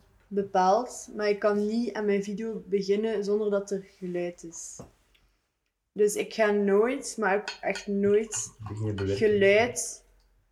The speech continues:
Speaker 1: ra-, allee, rauw, hoe noemt dat? Rauw, rauwe geluiden van op je video zelf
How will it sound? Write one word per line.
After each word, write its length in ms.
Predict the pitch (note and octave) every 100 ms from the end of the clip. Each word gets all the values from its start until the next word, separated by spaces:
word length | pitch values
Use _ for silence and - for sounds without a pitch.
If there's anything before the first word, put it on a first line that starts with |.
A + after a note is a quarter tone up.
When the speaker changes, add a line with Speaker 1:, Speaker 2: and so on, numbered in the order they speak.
| _ _ _ -
Speaker 1:
ra-, 260 | G3+ F#3+
allee, 400 | - G#3 G3 -
rauw, 380 | F3+ F3+ F3+ G#3+
hoe 120 | A3+
noemt 180 | A3+ A3+
dat? 180 | A#3 G#3
Rauw, 480 | G3 F#3+ G3 G#3+ F#3+
rauwe 340 | F#3+ G3 G3+ G#3
geluiden 540 | G3 F#3 F#3 G#3 A#3+
van 180 | G#3+ G3+
op 140 | G3
je 120 | G#3
video 300 | F#3 G#3+ A#3
zelf 640 | A3+ - - A3+ D4 -